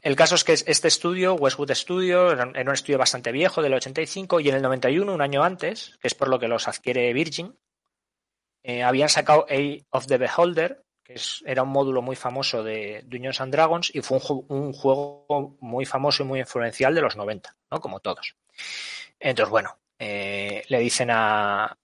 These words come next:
bueno, le dicen a tal, le dicen, "Bueno, tenemos esto, ¿qué es lo que pasa?". ¿Vale? Y aquí es, nos vamos a meter un poco en el diseño y la producción de Dune dos, ¿vale? Eh, tenemos al vicepresidente de Virgin, de, perdón, de Virgin,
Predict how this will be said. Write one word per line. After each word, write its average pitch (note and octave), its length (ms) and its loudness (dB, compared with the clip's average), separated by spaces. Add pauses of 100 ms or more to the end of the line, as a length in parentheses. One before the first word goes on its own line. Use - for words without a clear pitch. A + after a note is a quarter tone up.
bueno, B2+ 180 2
le A#2 60 4
dicen B2 180 0
a A#2 80 2
tal, G#2+ 160 2
le G2 40 -4
dicen, - 240 -14
"Bueno, G2+ 360 -8
tenemos C#3 360 2
esto, A2 340 -4
¿qué F#3 100 4
es F#3 80 4
lo G3 100 8
que D3+ 120 4
pasa?". - 460 -4
¿Vale? D#3 200 2
Y - 20 6
aquí B2+ 360 -2
es, - 220 -4 (920)
nos C3 100 0
vamos D3 160 6
a D#3+ 60 2
meter D#3 160 2
un D3 60 -2
poco D#3+ 180 6
en D3+ 60 0
el C#3+ 60 0
diseño C3+ 360 0
y - 20 0
la C#3 100 4
producción C3+ 360 -6
de B2+ 80 -4
Dune G#2+ 340 -12 (100)
dos, - 320 -8 (120)
¿vale? C#3 180 -14 (840)
Eh, C3+ 320 2
tenemos D#3+ 340 4
al G#3 100 8
vicepresidente D3 680 2
de D3 100 6
Virgin, E3+ 420 -4
de, A2+ 380 -4
perdón, A2 320 -6 (320)
de G#2 80 -8
Virgin, E3 400 -4